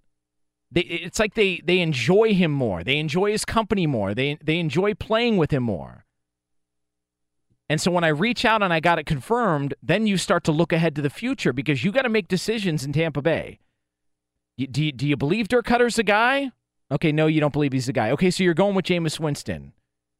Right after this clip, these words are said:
Then, then you've gotta go ahead and scrap it all over again because you need to worry about developing Jameis Winston. I almost wonder if Tampa Bay looks at it like this. We roll with Fitzpatrick,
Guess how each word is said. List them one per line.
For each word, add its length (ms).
Then, 500
then 180
you've 100
gotta 220
go 160
ahead 200
and 140
scrap 340
it 140
all 220
over 220
again 300
because 380
you 80
need 220
to 120
worry 280
about 180
developing 560
Jameis 340
Winston. 520
I 160
almost 340
wonder 300
if 100
Tampa 320
Bay 180
looks 260
at 60
it 60
like 220
this. 400
We 160
roll 260
with 140
Fitzpatrick, 880